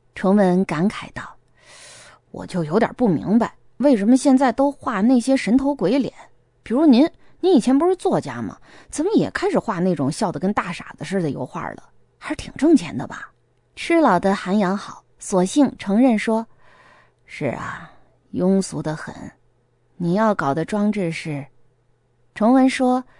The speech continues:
：“还在想法阶段。”吃老和善地说：“很期待。”把两手往膝盖上一撑，起身告辞了。到门口，吃老和崇文握手道：“祝你成功。”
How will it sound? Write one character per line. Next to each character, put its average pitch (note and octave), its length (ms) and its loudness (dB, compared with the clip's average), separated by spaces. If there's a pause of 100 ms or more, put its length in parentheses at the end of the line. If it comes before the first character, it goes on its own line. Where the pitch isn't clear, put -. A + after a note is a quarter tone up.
(240)
：“还 G#3+ 240 -6
在 B3 180 -2
想 F3+ 300 -4
法 - 160 -10 (100)
阶 D3 220 -8
段。” - 180 -14 (640)
吃 D4+ 180 0
老 A3+ 160 4
和 A#3 220 0
善 C4+ 200 2
地 A3+ 60 0
说 B3 400 -2
：“很 - 320 -8
期 - 260 -4
待。” C4 240 -6 (540)
把 F#3+ 180 2
两 A#3+ 220 6
手 A#3+ 160 2
往 A#3 180 0
膝 - 220 -4
盖 A3+ 140 0
上 G#3 200 0
一 A3 120 -2
撑， C4+ 340 0 (240)
起 - 320 -8
身 F3 280 -4
告 D3+ 220 -8
辞 - 220 -10
了。 D3 240 -12 (920)
到 C#4 180 6
门 A#3+ 240 6
口， - 400 -6 (260)
吃 D#4 240 -2
老 F#3+ 200 0
和 - 140 -2
崇 G#3+ 220 0
文 A3+ 180 2
握 C4 180 2
手 - 240 -10
道 - 260 -10 (420)
：“祝 E3+ 200 -2
你 C3 180 0
成 C#3 300 -4
功。” F3 240 -4